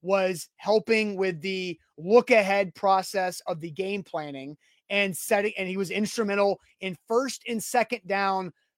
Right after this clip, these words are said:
pass, uh, game plan setup. And so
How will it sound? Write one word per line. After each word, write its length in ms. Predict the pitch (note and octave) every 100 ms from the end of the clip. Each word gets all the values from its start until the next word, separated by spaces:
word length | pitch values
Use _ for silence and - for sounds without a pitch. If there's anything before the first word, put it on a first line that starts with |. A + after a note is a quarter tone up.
| _
pass, 580 | - G3+ G#3 G#3 - - - _ -
uh, 300 | F#3 F#3 E3+ - _ E3+
game 280 | D#3 G3+ G3+
plan 360 | D#3 E3 F#3 F3+
setup. 420 | - D#3+ A#2+ - _ _ _ _
And 240 | G3 G3
so 380 | - G#3+ F#3+ E3